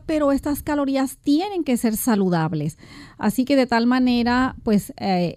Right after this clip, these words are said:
tiene que aumentar no solamente la cantidad de alimentos, sino esa proporción de calorías por parte de carbohidratos saludables, también de proteína,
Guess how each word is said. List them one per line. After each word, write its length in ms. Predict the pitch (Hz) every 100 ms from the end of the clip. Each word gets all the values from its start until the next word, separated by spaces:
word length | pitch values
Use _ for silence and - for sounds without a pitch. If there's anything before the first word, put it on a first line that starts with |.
| -
tiene 300 | 202 196 196
que 300 | 214 214 233
aumentar 720 | 233 202 190 175 - 190 208
no 160 | 196 190
solamente 480 | 220 208 196 196
la 120 | 208 185
cantidad 640 | - 202 190 185 180 170
de 120 | 185
alimentos, 680 | 185 190 214 226 226 247 247
sino 720 | - 202 - 220 214 233 254 - - - -
esa 280 | 196 226
proporción 800 | 220 220 214 202 - 226 214 226 -
de 440 | 220 202 196 180 -
calorías 720 | 185 185 180 214 247 311 320
por 200 | 240 202
parte 360 | 196 180 214
de 220 | 208 196 -
carbohidratos 640 | 214 196 185 180 175 190
saludables, 680 | - 202 196 190 185 220 247
también 360 | 214 185 175
de 120 | 175 180
proteína, 720 | 214 214 247 262 247 240 311